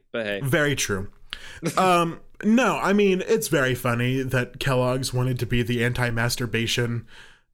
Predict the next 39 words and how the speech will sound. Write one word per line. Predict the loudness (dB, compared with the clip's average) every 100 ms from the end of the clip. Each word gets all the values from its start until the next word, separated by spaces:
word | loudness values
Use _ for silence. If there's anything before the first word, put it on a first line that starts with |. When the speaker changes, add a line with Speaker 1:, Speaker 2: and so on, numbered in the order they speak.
| -6
Speaker 2:
uh, | -2 0 -2 -4 -10 _ -12
food, | -6 0 2 2 0 -4 -10 -4
and | -2 0
he | -2
made, | 0 0 0 0
like, | -2
the | 0 0
horniest | 0 2 2 2 0 -2
fucking | -2 -2 -2 -2
food | 0 0
I | 0
can | -2
think | -4 -6 -8
of. | -12 -12 -18 -20 -14 -4
Speaker 1:
I | -2
mean, | 0
he's | 0 -2
responsible | 0 0 0 0 -2
for | -2
Tony | -2 0 0
the | -2
Tiger, | -2 -2 -2 -6
so | -6 -4 -2 -2 -2 0 -2 -4 -8
Speaker 2:
Mm-hmm. | -2 0 0 0 -2 -4 -14 -20 _ 0
Mm-hmm. | 4 4 4 2 -4 -16 -12 -10 -2
You're | 0
telling | 2 2 4 4
me | 4
that | 2 2
man | 2 2
did | 0
not | 0 0
have | 0 0
some | 0
sex | 0 -2 0
in | 0
him? | 2 0 -2 -6 -12 -6
Speaker 1:
Uh-huh. | -4 0
Speaker 2:
Like, | 2 4 2 0